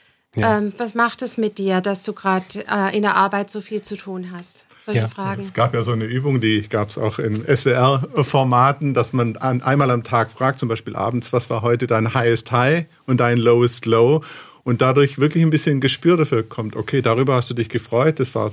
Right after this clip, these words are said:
Speaker 3: toll für dich, darüber hast du dich geärgert, das hat dich runtergezogen. Und das ist schon eine sehr einfache Art und Weise, wie man Anteil nehmen kann.
Speaker 1: Herr Mockler, Männern wird ja häufig vorgeworfen, dass sie nicht zuhören.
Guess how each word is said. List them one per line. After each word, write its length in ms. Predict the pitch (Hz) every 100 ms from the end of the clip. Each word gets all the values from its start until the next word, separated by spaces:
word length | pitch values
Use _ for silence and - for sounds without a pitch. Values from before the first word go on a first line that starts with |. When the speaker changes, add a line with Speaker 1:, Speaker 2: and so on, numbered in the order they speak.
| -
Speaker 3:
toll 220 | - 156
für 160 | 170 202
dich, 300 | 208 185 - - - _ -
darüber 300 | 120 127 127
hast 140 | 113
du 60 | 110
dich 160 | 110
geärgert, 540 | 107 110 113 127 151 123
das 120 | -
hat 120 | 113
dich 160 | 110 123
runtergezogen. 800 | 135 143 135 127 143 131 127 123 - - -
Und 160 | 113
das 120 | 127 131
ist 60 |
schon 140 | - 127
eine 100 | 120
sehr 220 | 123 117
einfache 500 | 127 147 131 127 104
Art 220 | 107 113
und 120 | 107
Weise, 320 | 110 113 117
wie 60 | 113
man 180 | 110 107
Anteil 400 | 107 117 110 107
nehmen 300 | 104 101 107
kann. 320 | - 113 123 -
Speaker 1:
Herr 140 | 110
Mockler, 260 | 107 101 98
Männern 320 | 101 117 107
wird 140 | 104
ja 140 | 98 95
häufig 260 | 110 113
vorgeworfen, 520 | - 95 92 92 90 87
dass 120 | 87
sie 80 | 92
nicht 240 | 95 -
zuhören. 640 | - 120 104 73 78 101